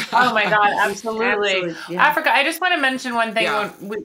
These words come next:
Speaker 2: you know, just talking about, and thank you so much,
Speaker 1: Yeah.
Speaker 2: by the way,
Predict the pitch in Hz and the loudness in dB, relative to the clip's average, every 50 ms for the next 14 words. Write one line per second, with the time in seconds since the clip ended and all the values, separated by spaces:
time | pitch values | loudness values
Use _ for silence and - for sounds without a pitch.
0 | - _ _ - 214 214 202 196 190 185 185 180 202 196 196 - 208 196 196 190 | -12 _ _ -12 -6 -4 -2 0 0 -2 -4 -6 -8 -8 -4 0 2 2 2 0
1 | - 202 196 190 185 185 180 - - 165 180 180 175 226 226 220 202 208 202 190 | -2 -2 0 0 2 2 0 -2 -6 -8 -10 -6 -4 -4 -4 -4 -4 -6 -6 -6
2 | 175 - 208 196 190 180 170 165 - - - - _ _ - 165 175 175 160 147 | -4 -4 -4 -2 0 0 0 -2 -4 -10 -16 -20 _ _ -8 -6 -4 -2 0 2
3 | 180 175 170 170 170 165 156 | 2 2 2 2 2 2 0